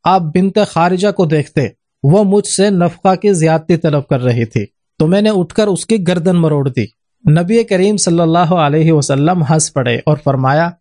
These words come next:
کہ دیکھو، یہ سب بھی میرے سامنے بیٹھی نفقہ کی زیادتی طلب کر رہی ہیں۔ سن کر ابو بکر رضی اللہ عنہ عائشہ کی گردن مروڑنے لگے۔ دوسری طرف عمر رضی اللہ عنہ حفصہ رضی اللہ عنہا کی گردن مروڑنے لگے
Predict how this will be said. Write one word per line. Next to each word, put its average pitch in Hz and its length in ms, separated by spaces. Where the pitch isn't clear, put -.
کہ 170 60
دیکھو، 196 380
یہ 196 140
سب 190 220
بھی 190 200
میرے 180 240
سامنے 170 440
بیٹھی 156 300
نفقہ 165 440
کی 175 160
زیادتی 143 420
طلب 127 300
کر 123 120
رہی 117 260
ہیں۔ 110 180
سن 190 240
کر 202 120
ابو 180 220
بکر 170 260
رضی 156 220
اللہ 151 200
عنہ 160 360
عائشہ 147 500
کی 165 260
گردن 151 280
مروڑنے 143 480
لگے۔ 110 440
دوسری 185 380
طرف 180 400
عمر 208 240
رضی 175 240
اللہ 170 180
عنہ 156 400
حفصہ 180 260
رضی 175 320
اللہ 170 180
عنہا 147 260
کی 180 200
گردن 156 260
مروڑنے 120 460
لگے 104 240